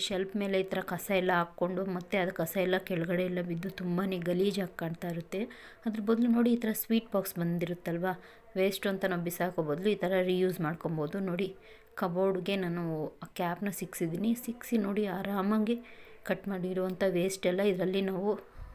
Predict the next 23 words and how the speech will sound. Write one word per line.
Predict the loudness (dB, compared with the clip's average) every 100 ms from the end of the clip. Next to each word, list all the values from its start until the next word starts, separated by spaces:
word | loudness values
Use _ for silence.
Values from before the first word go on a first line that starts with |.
| -16 -2
ತೊಗೊಳ್ಬೋದು. | 2 2 0 0 0 -2
ಈ | -2
ಥರ | -2 0
ಕೈಯಲ್ಲಿ | 2 2 4 2 0 -6 -20 -20 -14 -4
ತಳ್ಕೊಂಡು | -2 -2 -2 -2 -2
ಆ | 0
ಬಾಕ್ಸ್ನ | 0 0 0 0
ತೆಕ್ಕೊಂಡು | 0 0 0 2 2
ಮತ್ತೆ | 2 2
ಡಸ್ಟ್‌ಬಿನ್ನಿಗೆ | 2 -2 -2 -2 0
ನಾವು | 0 -2
ಆ | -4
ಕಸನ | -10 -4 -4 -4
ಬಿಸಾಕೊಬೋದು. | -2 -4 -2 -6 -2 -2 -2 -4 -8 -20 -20 -14 -4 -2
ಆಗ | -2 -2 -4 -8 -20 -20 -20 -20 -12 -4
ಗ್ಯಾಸ್ | -2 -2 -8
ಹತ್ರ | 0 0
ಎಲ್ಲ | 2 0
ನೀಟಾಗಿರುತ್ತೆ, | 0 2 0 2 -4 0 0 0
ಶೆಲ್ಫ್ | 0 0 0
ಎಲ್ಲ | 0 0
ನೀಟಾಗಿರುತ್ತೆ | -4 -4 -4 -4 -4 -6 -2
ಫ್ರೆಂಡ್ಸ್. | -2 -4